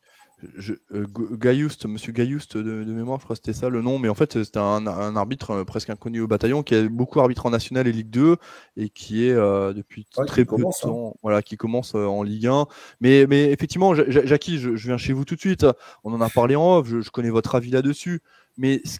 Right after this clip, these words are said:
Speaker 1: au-delà de la décision, ce qui est dramatique, c'est effectivement, c'est les gens qui sont, euh, au, au Center machin
Speaker 2: Voilà.
Speaker 1: à Paris et qui ont revu ces images sur un écran.
Speaker 2: Ouais, c'est, c'est, moi je trouve c'est, c'est, c'est assez dramatique des choses comme ça que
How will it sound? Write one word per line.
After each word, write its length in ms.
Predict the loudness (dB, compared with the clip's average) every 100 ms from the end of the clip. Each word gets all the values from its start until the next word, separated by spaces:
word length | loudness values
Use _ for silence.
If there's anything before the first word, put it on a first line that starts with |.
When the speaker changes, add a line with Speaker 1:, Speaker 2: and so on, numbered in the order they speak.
| -2
Speaker 1:
au-delà 240 | 2 4
de 60 | 4
la 80 | 2
décision, 640 | -2 -6 -6 -6 -6 -10
ce 80 | -12
qui 80 | -4
est 40 |
dramatique, 500 | -2 -2 -4 -6 -10
c'est 180 | -8 -6
effectivement, 480 | -4 -6 -8 -6 -6
c'est 160 | -4 -4
les 100 | -4
gens 180 | -6 -8
qui 120 | -14
sont, 360 | -16 -8 -4
euh, 180 | -2 0
au, 640 | -2 -2 -4 -2 -2 -4 -6 -16 _ -4
au 80 |
Center 460 | -4 -2 -4 -2 -2 0
machin 260 | 0 0
Speaker 2:
Voilà. 80 | 0
Speaker 1:
à 40 |
Paris 540 | 2 2 4 2 0 0
et 140 | 0 -2
qui 220 | -4 -6
ont 100 | 0
revu 260 | 0 0
ces 280 | -2 -4 -4
images 340 | -2 0 0 -2
sur 220 | -4 -2
un 60 | -4
écran. 340 | -4 -4 -6 _ _ _ _ _ _ _ _ _ _ _ _ _ _ -4
Speaker 2:
Ouais, 280 | 0 0
c'est, 320 | 0 -2 0 0
c'est, 400 | -2 0 0 -2 -8 -16 _
moi 200 | -2 0
je 80 | 0
trouve 200 | 0 0
c'est, 880 | 0 0 2 2 2 2 0 -2 -4
c'est, 180 | -8 -12
c'est 240 | -6 0
assez 240 | 0 0 0
dramatique 560 | 2 2 0 -2 -4
des 80 | -4
choses 240 | -4 -6 -4
comme 160 | -6
ça 240 | -2 -2 -2
que 480 | 0 2 2 0